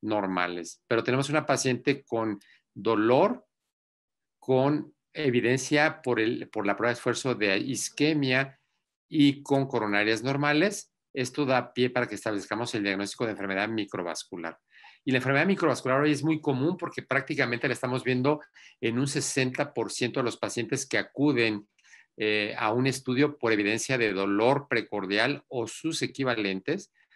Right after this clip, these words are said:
y que resultan con coronarias normales. La enfermedad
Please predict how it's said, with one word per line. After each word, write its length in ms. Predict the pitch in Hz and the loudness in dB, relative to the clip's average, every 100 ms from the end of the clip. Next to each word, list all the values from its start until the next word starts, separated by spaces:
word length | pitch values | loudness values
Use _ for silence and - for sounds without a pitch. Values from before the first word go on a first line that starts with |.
| _ _ _ - | _ _ _ -8
y 180 | 139 | -6
que 140 | 131 120 | 0 0
resultan 400 | 110 131 135 135 | 0 -2 -2 -2
con 160 | 117 | -4
coronarias 420 | 101 101 101 104 101 | -4 -2 0 -2 -2
normales. 640 | 98 87 90 87 - - _ _ _ _ - | -6 -6 -6 -8 -12 -18 _ _ _ _ -10
La 200 | 139 127 | -2 0
enfermedad 580 | 123 127 123 143 160 | 2 2 2 2 0